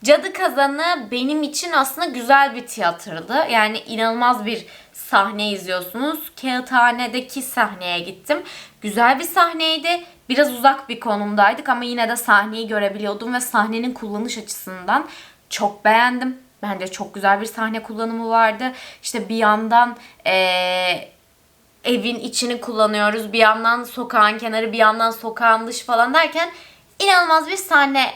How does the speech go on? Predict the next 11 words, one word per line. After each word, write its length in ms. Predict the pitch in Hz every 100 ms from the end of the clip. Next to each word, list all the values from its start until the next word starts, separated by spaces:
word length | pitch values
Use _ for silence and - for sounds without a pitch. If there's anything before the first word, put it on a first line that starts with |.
| -
kullanımı 440 | 220 196 196 202
vardı. 360 | 180 175 202 302
Sahneyi 540 | 320 285 240 254 285
çok 320 | - 220 -
beğendim. 360 | - - - - _ -
Bazı 320 | 220 262 262
kısımların 500 | 254 - 269 269 285
çok 220 | 285 233
gereksiz 460 | 214 214 214 254 214
uzatıldığını 800 | 196 190 190 208 190 196 202 196
düşünüyorum. 760 | 196 - 190 180 180 247 339